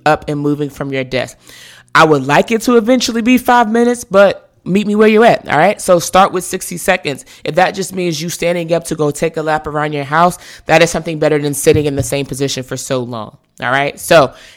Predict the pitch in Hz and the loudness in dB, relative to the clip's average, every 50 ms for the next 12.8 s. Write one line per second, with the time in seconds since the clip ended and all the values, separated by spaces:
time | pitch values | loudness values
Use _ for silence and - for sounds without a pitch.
0 | _ _ 165 175 196 202 196 208 202 202 202 208 - _ _ _ _ 143 151 160 | _ _ 2 2 2 4 4 6 6 6 4 0 -4 _ _ _ _ 2 4 4
1 | 165 208 220 214 190 185 175 175 170 - - - 147 143 143 151 175 190 185 - | 4 4 4 4 4 6 6 6 4 2 0 -2 -4 -2 -2 -2 -2 -2 -2 -4
2 | - 165 156 165 170 175 - 190 185 - - 147 143 143 139 139 135 131 - 147 | -4 0 2 2 2 2 0 -2 -2 0 0 2 4 4 4 4 4 2 0 -2
3 | - 151 139 139 135 135 - - 139 135 127 - - 139 135 135 - - _ - | -2 -2 -2 -2 -2 -2 -2 -4 -4 -4 -4 -2 0 2 2 2 0 -4 _ -2
4 | 143 143 135 - 135 135 127 120 135 127 - - 123 123 123 117 - 98 87 - | 0 0 0 0 -2 -2 -2 -2 -4 -4 -4 -4 -8 -6 -6 -6 -6 -6 -8 -10
5 | - _ _ _ _ _ _ _ _ _ _ _ _ _ _ _ _ _ _ - | -14 _ _ _ _ _ _ _ _ _ _ _ _ _ _ _ _ _ _ -6
6 | - 170 151 127 - - - - - - _ _ - - - - _ _ - 147 | -2 0 0 0 -2 -6 -14 -20 -20 -20 _ _ -20 -20 -20 -20 _ _ 0 0
7 | 151 143 139 139 147 160 185 202 - 214 214 226 214 214 220 214 160 156 151 143 | 0 0 0 0 2 2 2 0 0 -2 -2 -2 -2 0 0 0 0 2 2 2
8 | 143 139 139 139 - - 139 147 139 131 - - - - 147 143 151 - - 196 | 0 0 -2 -4 -8 -8 -6 -4 -4 -4 -4 -8 -8 -4 -2 -2 -2 -2 -6 -6
9 | - 208 175 147 156 175 160 - - 147 139 147 165 190 - _ _ _ _ _ | -6 -6 -6 0 0 0 0 0 -2 -4 -4 -4 -6 -10 -16 _ _ _ _ _
10 | _ _ - 160 147 - - 160 - - - - 165 156 143 143 131 120 120 123 | _ _ -4 -4 -2 -2 -6 -8 -8 -6 -2 0 0 0 0 0 -4 -6 -8 -8
11 | 131 139 143 143 143 147 156 170 - - _ _ _ - 143 131 127 - - - | -6 -6 -4 -2 -2 -2 -2 -4 -6 -10 _ _ _ -10 -10 -10 -10 -2 -2 -2
12 | 190 - - 233 233 - - 208 190 170 165 175 - - - | 0 2 0 0 0 0 2 4 6 6 6 6 4 2 -6